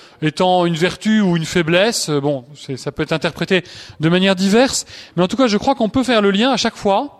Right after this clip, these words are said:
avec ces, ce sont comme deux pôles, si vous voulez, qui coexistent dans l'homme masculin. Cette dimension de, de lutte,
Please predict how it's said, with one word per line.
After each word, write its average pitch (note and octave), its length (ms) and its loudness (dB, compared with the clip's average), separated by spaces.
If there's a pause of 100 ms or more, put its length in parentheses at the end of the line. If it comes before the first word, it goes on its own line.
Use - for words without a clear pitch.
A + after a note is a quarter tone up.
(360)
avec G3+ 200 2
ces, G3+ 340 0 (220)
ce G3+ 120 -8
sont C4 140 0
comme G#3 200 0
deux A3+ 160 0
pôles, G#3 540 2
si - 160 -10
vous D#3+ 60 -6
voulez, G#3 180 -2
qui - 160 -10
coexistent F3+ 760 -4 (560)
dans D#3 240 0
l'homme F3+ 280 2
masculin. D3+ 640 -2 (720)
Cette D#3+ 220 -8
dimension F3+ 540 -2
de, C3 340 0
de C3+ 80 -4
lutte, - 540 -4